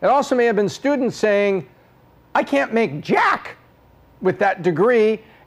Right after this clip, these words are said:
and there's a lot of people competing for very few jobs. In other words, there's a high unemployment rate in that.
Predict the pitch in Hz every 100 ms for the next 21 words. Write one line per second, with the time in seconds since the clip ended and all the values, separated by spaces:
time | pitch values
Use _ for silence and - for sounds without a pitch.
0 | _ 269 285 254 262 - 202 190 220 254
1 | 262 240 254 247 - 226 247 240 233 -
2 | 214 180 247 240 214 208 156 240 247 220
3 | 165 226 233 214 208 214 190 185 220 254
4 | 240 202 247 302 262 202 175 160 156 143
5 | 120